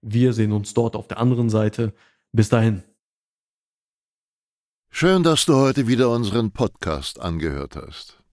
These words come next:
Speaker 2: Wenn dir gefallen hat, was du gehört hast, dann sei dir über eine Sache im Klaren. Das war nichts weiter als eine kleine Kostprobe. Das, was du heute gehört hast, war nur der Schokostreusel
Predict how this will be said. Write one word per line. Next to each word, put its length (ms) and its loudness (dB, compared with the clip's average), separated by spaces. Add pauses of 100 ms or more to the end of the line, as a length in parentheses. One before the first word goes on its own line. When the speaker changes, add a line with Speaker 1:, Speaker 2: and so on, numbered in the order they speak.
(140)
Speaker 2:
Wenn 140 2
dir 100 2
gefallen 440 4
hat, 160 0
was 160 0
du 120 2
gehört 400 2
hast, 640 -8 (140)
dann 220 -2
sei 260 2
dir 180 4
über 400 2
eine 460 0
Sache 460 0
im 140 -6
Klaren. 680 -6 (640)
Das 240 0
war 140 4
nichts 380 0
weiter 340 2
als 220 0
eine 380 0
kleine 460 0
Kostprobe. 920 -8 (720)
Das, 280 0
was 180 0
du 180 2
heute 280 0
gehört 420 2
hast, 480 -14 (600)
war 180 -2
nur 180 2
der 220 4
Schokostreusel 1200 -2